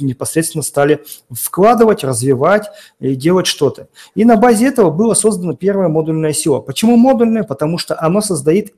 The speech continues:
состоит, собственно, да, из конкретных модулей, то есть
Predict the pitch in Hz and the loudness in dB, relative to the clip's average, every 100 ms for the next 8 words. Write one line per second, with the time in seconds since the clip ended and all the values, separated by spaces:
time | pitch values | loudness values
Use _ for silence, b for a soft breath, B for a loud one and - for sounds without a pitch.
0 | _ - 156 - 175 214 - - 160 - | _ -8 -4 -2 -2 -2 -2 -2 -2 -6
1 | 123 117 185 B B B _ 165 - - | -6 -2 -2 B B B _ -4 -4 -6
2 | - 156 165 160 - 165 180 151 139 147 | -2 0 2 0 0 -2 0 2 2 2
3 | 202 - 147 143 | 0 -2 -4 -4